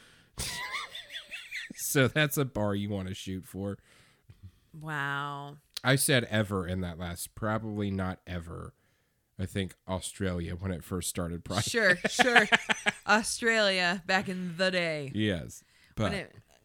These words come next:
Speaker 2: when it first became Australia.
Speaker 1: Yes, back when it was Botany Bay, yes.
Speaker 2: Botany Bay. Yeah, well.
Speaker 1: But on that light note.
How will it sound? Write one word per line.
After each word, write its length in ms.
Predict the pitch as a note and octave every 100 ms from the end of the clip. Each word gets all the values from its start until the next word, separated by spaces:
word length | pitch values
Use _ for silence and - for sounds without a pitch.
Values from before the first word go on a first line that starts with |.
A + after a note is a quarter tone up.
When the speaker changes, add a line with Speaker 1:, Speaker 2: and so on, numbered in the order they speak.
| F#3
Speaker 2:
when 100 | G#3
it 120 | F#3
first 240 | - F3+ -
became 440 | F3+ G3 E3+ D#3+ -
Australia. 640 | D#3+ - D#3 C#3+ C3+ C#3
Speaker 1:
Yes, 340 | - G2 D2 -
back 300 | G#2 G2 -
when 120 | G2
it 60 | F2+
was 120 | F#2
Botany 440 | G#2 G2 D2 F2+
Bay, 320 | F2 E2 C#2+ C2
yes. 280 | D#2 - -
Speaker 2:
Botany 380 | F3+ - F#3+
Bay. 440 | F3+ F3 E3 D#3+ D3 _ _ _ _ _ -
Yeah, 800 | E3+ E3+ E3 E3 D#3 D#3 D3+ D#3+ _ -
well. 500 | F3 F3 E3+ E3+ D#3+ _ _ _ _ _ _ _
Speaker 1:
But 340 | D3+ E3+ E3 -
on 180 | D#3 D#3
that 280 | E3 G3+ A#2+
light 260 | F#2+ F#2
note. 180 | G2+ G#2+